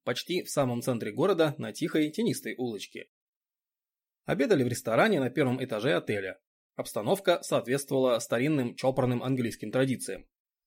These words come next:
Горничные в синих платьях с вышитым гербом отеля на груди бесшумно сновали по коридорам. Обслуга в ресторане в белых чепцах и накрахмаленных фартуках ловко лавировала между столиками. Ряженые швейцары услужливо распахивали двери, и услужливые бои в униформах ловко переносили сумки, баулы и огромные чемоданы.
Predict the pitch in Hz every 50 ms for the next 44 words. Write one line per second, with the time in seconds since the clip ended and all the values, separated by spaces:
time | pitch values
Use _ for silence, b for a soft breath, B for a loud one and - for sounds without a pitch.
0 | _ _ _ _ - 151 160 233 220 202 185 190 - 175 165 156 - 156 135 117
1 | - - 127 151 190 185 151 135 - - 151 151 123 - - 131 120 113 117 113
2 | 104 107 131 151 - 110 - - 135 185 196 160 135 131 139 139 135 135 147 139
3 | 139 - _ - 131 127 127 - 143 170 185 160 127 123 113 104 113 127 135 -
4 | 120 104 127 120 123 107 113 107 104 104 95 - _ _ _ _ _ _ _ _
5 | _ _ _ - 131 131 - 247 262 175 147 131 135 131 - 120 113 131 185 214
6 | 170 135 117 113 135 135 123 110 - - - 127 - - - 135 165 190 - -
7 | - 131 123 120 139 139 123 131 143 131 120 117 117 - - - 139 170 180 175
8 | 156 160 147 - - _ - - 147 196 196 - - 185 190 139 117 123 123 117
9 | 120 123 123 123 123 110 104 117 120 - - 165 123 110 104 - 104 104 101 -
10 | _ _ _ _ _ _ _ _ _ _ _ _ _ _ _ _ _ _ _ -
11 | - 202 240 214 147 135 131 123 - 135 131 123 - - 143 185 214 190 175 -
12 | - 156 - - 262 240 190 160 135 131 127 127 - 139 127 123 135 127 120 120
13 | 110 110 110 151 220 226 196 180 160 - - 196 226 196 - 185 175 - 196 165
14 | 131 117 120 117 117 120 117 113 131 185 226 214 151 127 123 135 147 139 - -
15 | 151 143 143 139 - - _ - - 160 214 214 - - 120 - 123 127 127 131
16 | 131 - 123 113 107 - - 156 185 202 190 - 131 117 107 104 113 110 120 156
17 | 175 151 131 123 127 - - - 202 139 123 123 113 113 113 110 110 107 - 120
18 | 120 117 110 113 104 104 101 92 92